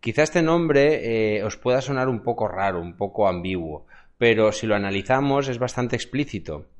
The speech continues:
Es, eh, en realidad, eh, y hablando de una manera muy llana, es la incorporación. Yo, yo siempre digo que, eh, utilizar los flujos de trabajo dentro de Zoho C R M es como incorporar uno o más, eh, miembros en nuestro equipo.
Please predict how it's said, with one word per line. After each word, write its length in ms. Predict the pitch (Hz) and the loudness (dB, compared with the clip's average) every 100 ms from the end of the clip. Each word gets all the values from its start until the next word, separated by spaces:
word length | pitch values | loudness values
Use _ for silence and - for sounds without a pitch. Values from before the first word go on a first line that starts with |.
| - - - | -20 -20 -18
Es, 380 | - 131 - - | -4 -4 -4 -6
eh, 360 | 123 117 113 110 | 0 2 2 0
en 160 | 117 107 | -2 -2
realidad, 720 | 104 113 147 165 170 - - | -2 0 4 6 4 0 -10
eh, 400 | 113 107 104 101 | -4 0 0 -2
y 120 | 104 | 0
hablando 1040 | 98 113 139 139 135 127 123 120 113 110 - | 0 2 2 4 6 8 6 6 4 2 -2
de 160 | 107 | -4
una 140 | 113 110 | -2 0
manera 200 | 110 107 | 0 2
muy 300 | 101 98 95 | 2 0 2
llana, 480 | 127 131 117 139 - - - | 2 2 0 -4 -10 -20 -6
es 400 | 139 - - - - _ - | -4 -4 -12 -20 -20 _ -10
la 100 | 117 | 0
incorporación. 880 | 113 117 107 - 101 92 123 123 120 | 2 4 2 4 0 0 0 0 0
Yo, 200 | 107 117 | 0 0
yo 180 | 110 113 | 0 -4
siempre 260 | - 117 | -2 0
digo 240 | 117 120 117 | 2 2 2
que, 460 | 113 107 101 101 | 0 0 0 -4
eh, 40 | 98 | -4
utilizar 420 | 110 98 98 123 | -6 -4 -4 -2
los 160 | 135 143 | -2 -2
flujos 300 | - 131 127 | -4 -4 -2
de 80 | 120 | 0
trabajo 320 | 120 123 120 | 2 0 -2
dentro 240 | 113 110 | -4 -2
de 80 | 113 | -2
Zoho 260 | - 120 113 | -2 -8 -6
C 60 | |
R 160 | 110 110 | -4 -2
M 120 | 113 | -2
es 80 | 117 | -4
como 240 | - 123 | -4 -2
incorporar 760 | 117 104 101 - 104 123 131 - | -2 0 -2 0 0 0 -2 -8
uno 360 | 135 147 165 180 | -2 0 2 0
o 200 | - 104 | 0 0
más, 400 | 101 120 120 - | 0 -2 -4 -10
eh, 160 | 117 107 | -6 -4
miembros 420 | 104 107 110 110 | -2 -2 -2 -4
en 140 | 104 98 | -4 -4
nuestro 260 | 90 90 | -6 -10
equipo. 400 | 76 87 - - | -12 -12 -14 -20